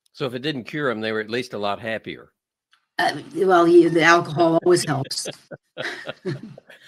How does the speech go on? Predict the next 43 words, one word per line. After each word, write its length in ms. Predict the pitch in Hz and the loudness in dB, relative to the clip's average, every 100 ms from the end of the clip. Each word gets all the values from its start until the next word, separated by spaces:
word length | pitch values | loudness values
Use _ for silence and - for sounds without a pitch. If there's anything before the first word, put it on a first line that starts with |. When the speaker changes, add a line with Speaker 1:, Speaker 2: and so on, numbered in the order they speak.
| - - | -20 -8
Speaker 2:
Um, 360 | 190 180 160 156 | 0 2 2 0
well, 160 | 180 175 | 2 2
not 220 | 175 165 | 4 4
Speaker 1:
Now, 140 | 165 | 4
Speaker 2:
always. 300 | 151 151 147 | 2 -8 -8
I, 100 | 151 170 - | -2 0 2
I 60 | |
Speaker 1:
now 20 | |
Speaker 2:
shouldn't 240 | 208 240 233 | 6 6 6
be, 80 | 240 | 6
I 120 | 226 | 6
shouldn't 320 | - 277 226 | 8 8 8
be 120 | 240 | 6
too, 380 | 220 247 233 214 | 6 6 8 8
uh, 260 | 190 185 - _ _ _ _ _ - | 8 4 0 _ _ _ _ _ 0
Speaker 1:
Yeah, 180 | 440 339 | 2 2
Speaker 2:
uh, 40 | |
Speaker 1:
so, 120 | - - _ - | -2 -10 _ -14
so 180 | 175 | -8
this 320 | 165 208 220 214 | -2 -2 -2 -2
is, 440 | 185 147 - - - | -4 -4 -10 -14 -14
what, 240 | 147 147 | -4 2
almost 320 | 139 165 151 | 2 2 -4
twenty 240 | - 175 180 | -4 -4 -4
percent? 440 | 170 - 170 202 - _ _ _ _ _ | -6 -4 -6 -6 -12 _ _ _ _ _
Speaker 2:
This 180 | 262 247 | -2 0
is 120 | 269 | 2
almost 260 | 254 240 - | 4 2 0
twenty 220 | - 196 | 0 -2
percent. 500 | 196 175 170 - - - _ _ 135 - | -2 -4 -4 -6 -12 -16 _ _ _ -12
Speaker 1:
So 80 | 151 | -4
what 260 | 175 170 | -2 -2
would 180 | 143 131 | -4 -4
those 280 | 143 175 165 | -4 -4 -6
have 160 | 127 | -8
been? 200 | 117 98 | -6 -4
I 40 | 107 | -4
mean, 160 | 120 | -4
this 180 | 131 143 | -4 -8
has 100 | 131 | -12
been 200 | - 117 | -8 -8
fortified. 880 | - 151 147 117 - 85 76 90 - - - | -8 -8 -6 -6 -6 -6 -6 -8 -12 -20 -14
Uh, 460 | 117 101 101 98 | -8 -6 -6 -10